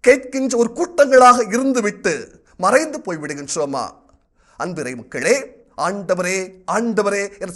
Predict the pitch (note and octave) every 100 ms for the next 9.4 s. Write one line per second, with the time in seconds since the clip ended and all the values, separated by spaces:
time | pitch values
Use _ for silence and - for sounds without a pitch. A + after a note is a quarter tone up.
0 | - A3+ C4 G3+ D#3+ C#3 E3+ D#4 C#4+ -
1 | - F3 C4 C#4 C4+ - C#4+ C#4 C#4+ C#4
2 | C4+ C#4+ B3 A3 C3+ A2 A#2+ A#2+ _ _
3 | _ _ - F3+ A3 C#4+ C#4+ D#4 D4+ -
4 | C4 E4+ D4+ D4 B3+ A#3 G#3+ F3+ D#3+ A2
5 | - _ - G#3 D#4+ D4+ C4 - D#4 D4+
6 | C#4+ C#4 F#3 B2+ F#3 D#4 C#4+ - A3+ F#3+
7 | E3+ D#3+ F#3+ - - - F3+ C4+ C#4+ C#4
8 | C4 B3+ A#3 A#3+ C#4+ C#4+ C#4 B3+ A#3 A3+
9 | G3 F#3 E3 A2+